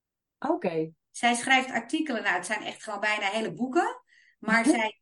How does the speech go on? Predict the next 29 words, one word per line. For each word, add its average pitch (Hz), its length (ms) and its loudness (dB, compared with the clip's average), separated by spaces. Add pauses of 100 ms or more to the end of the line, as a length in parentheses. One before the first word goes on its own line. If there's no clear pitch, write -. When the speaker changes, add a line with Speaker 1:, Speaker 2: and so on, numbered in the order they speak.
Speaker 2:
test - 420 -4
alles, 294 760 0
echt - 360 -10
alles. 277 600 0
En 208 240 -6
je, - 480 -12 (280)
het - 160 -10
hoeft 269 220 0
al, 233 160 0
maar 233 260 2
dat 226 160 -10
geldt 254 240 0
ook 269 140 -4
voor 247 140 -6
zonnebrandcrème. 233 920 -2 (160)
Zij 277 420 0
test 285 260 0
precies 240 360 -4
waar 202 260 -4
echt 240 280 -4
geen 202 440 -8
meuk 190 560 -2
in 170 260 -4
zit. - 380 -8 (500)
Speaker 1:
Meukvrij? 262 1120 2 (1000)
Speaker 2:
Bij 233 380 2
Monique. 190 460 -2 (260)
Speaker 1:
Bij 233 560 4
Mo-, 202 280 0